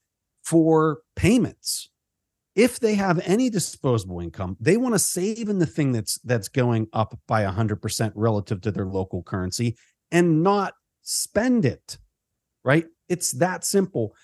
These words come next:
I've, I've said in other interviews, Bitcoin is for net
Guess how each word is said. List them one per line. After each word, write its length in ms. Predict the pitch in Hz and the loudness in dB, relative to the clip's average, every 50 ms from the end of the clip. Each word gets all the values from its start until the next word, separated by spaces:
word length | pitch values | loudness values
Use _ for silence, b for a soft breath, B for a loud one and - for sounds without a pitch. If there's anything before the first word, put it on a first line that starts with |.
| b b b - | b b b -6
I've, 180 | 151 143 131 - _ _ _ - | -6 -6 -6 -8 _ _ _ -4
I've 120 | 147 - | -4 -2
said 220 | - - 226 233 | -2 -2 -2 0
in 80 | 220 180 | 2 2
other 220 | 170 160 147 131 | 4 4 4 4
interviews, 520 | 123 135 165 160 135 120 98 87 76 - - _ _ _ _ _ _ _ _ _ _ - | 4 4 4 4 2 0 -4 -6 -8 -10 -16 _ _ _ _ _ _ _ _ _ _ 2
Bitcoin 680 | 170 202 208 - - - 190 185 180 180 185 185 175 - _ _ _ _ | 4 4 4 2 -2 -2 2 4 4 6 4 4 2 -2 _ _ _ _
is 160 | 135 131 117 - | -2 -2 -2 0
for 160 | - 139 123 | 0 2 4
net 340 | 117 120 123 131 139 131 | 4 4 4 4 2 0